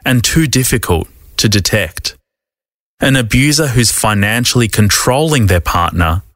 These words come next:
may appear to outsiders like a family man who's providing for his wife and children. And the question is not just police training,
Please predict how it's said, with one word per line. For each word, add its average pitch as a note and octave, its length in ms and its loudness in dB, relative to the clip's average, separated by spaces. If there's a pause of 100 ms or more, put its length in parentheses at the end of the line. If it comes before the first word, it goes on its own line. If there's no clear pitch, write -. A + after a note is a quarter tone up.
(360)
may D3 260 2
appear A2 600 0 (340)
to - 240 -2
outsiders F2+ 960 0 (360)
like C#3 200 2
a E3+ 40 2
family D3+ 540 0
man E2 460 2 (300)
who's D#3+ 140 2
providing C3 720 0
for G#2 200 0
his G2 280 0
wife A#2+ 600 0 (160)
and A#2 120 2
children. F2 640 2 (840)
And C#3 160 2
the D3 40 0
question D3 720 0
is C3 180 0
not C#3+ 300 0
just - 260 0
police A#2 440 2
training, E2 560 0